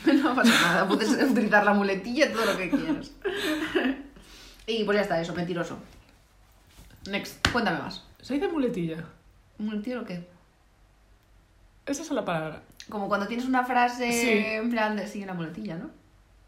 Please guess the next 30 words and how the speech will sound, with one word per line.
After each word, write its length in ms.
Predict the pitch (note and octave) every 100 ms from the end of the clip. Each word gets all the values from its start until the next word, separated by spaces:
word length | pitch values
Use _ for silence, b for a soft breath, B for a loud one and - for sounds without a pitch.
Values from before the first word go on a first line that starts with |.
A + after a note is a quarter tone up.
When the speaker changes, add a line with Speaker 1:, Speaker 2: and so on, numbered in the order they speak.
| -
Speaker 2:
<laughs> 760 | - - - - - G3+ G#3
Yo 160 | G3+ E4
creo 160 | A#3+ A#3+
que 180 | -
Speaker 1:
A 100 | G3+
ver, 140 | A#3+ B3
yo 80 | C#4+
me 60 | C4+
invento 280 | A#3 G#3
cosas, 160 | A3 D4
Speaker 2:
Bueno. 140 | C4+ A3+
Speaker 1:
o 40 |
sea, 160 | G#3+ G#3
yo 260 | C4+ C#4+
cien 140 | C#4 C4
por 100 | B3
cien 140 | A#3+
segura 380 | A3 G#3+ B3 C4
no 120 | A3+ G3+
estoy 180 | G3
de 80 | F3+
nada. 160 | E3 B3
Speaker 2:
No, 120 | B3
pero 140 | G3
muletilla 320 | G3 G3 G#3+ A3
está 140 | G#3+
bien 180 | G#3 G#3
porque 140 | G3
es 80 | G3+
como 340 | G3 F#3+ -